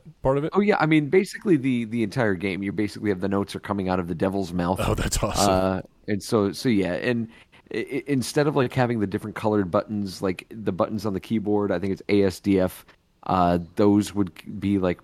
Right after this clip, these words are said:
Speaker 2: your, your frets, and, like,
Speaker 1: Mm.
Speaker 2: the space bar, I think, is, like, your strum.
Speaker 1: Strum.
Speaker 2: So you would strum and, and hit those buttons and stuff. It, it was, again, uh, it's to look at it, to watch it played, it's very rudimentary, but it did the job. <laughs>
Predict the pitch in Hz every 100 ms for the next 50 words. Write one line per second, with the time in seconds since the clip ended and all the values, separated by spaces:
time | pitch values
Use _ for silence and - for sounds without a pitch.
0 | - 95 90 80 90 87 113 104 - -
1 | - 95 87 71 - - 98 92 - 101
2 | 98 101 - _ _ - 95 110 90 80
3 | 90 - 85 - - 101 101 107 90 87
4 | 85 - 117 98 92 87 - 107 101 98
5 | 87 87 - 95 85 101 - 95 78 87
6 | - 92 101 87 113 104 160 - - -
7 | _ 180 170 131 - _ 131 95 98 110
8 | - - 117 110 117 - - 107 131 107
9 | 120 151 139 139 113 104 113 - - 110
10 | 98 110 113 - - - 101 98 117 151
11 | 123 101 104 95 98 85 113 101 - 95
12 | 117 117 101 127 104 104 90 87 78 -
13 | _ - - 214